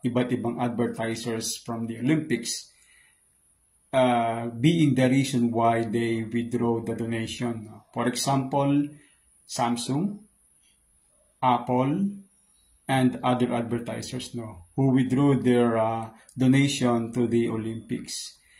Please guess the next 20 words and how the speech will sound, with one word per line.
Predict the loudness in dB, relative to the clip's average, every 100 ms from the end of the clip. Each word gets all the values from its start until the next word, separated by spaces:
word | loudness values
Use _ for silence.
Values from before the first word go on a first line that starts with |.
| _ 2
They've | 8 8 8
gone | 6 6 6
woke, | 4 2 -2 -10 -4 4
meaning | 6 6 6 6 8 6 2 -4
you | -2 4 4 4
are | 4 2 2 0
overly | 2 4 6 6
concerned | 4 0 -2 -4 -2 0 -2 -6 -8
to | -6 -6 -6 -8 -14
some | -8 -2 0
social | 0 0 0 -2 -4 -6 -6 -8 -10 -6
concerns | -4 -2 0 0 -2 -8 _ _ _ -6
and | -2 -2
injustices. | -2 -4 -6 -6 -6 -4 -2 -4 -6 -10 -16 _ _ _ _ _ _ _ _ 2
Uh, | 4 4 0 -2
for | -2
example, | -2 -2 0 0 2 2 4 4
itong | 2 0 0 2
opening | 0 0 0 0
ceremony | -2 0 2 4 6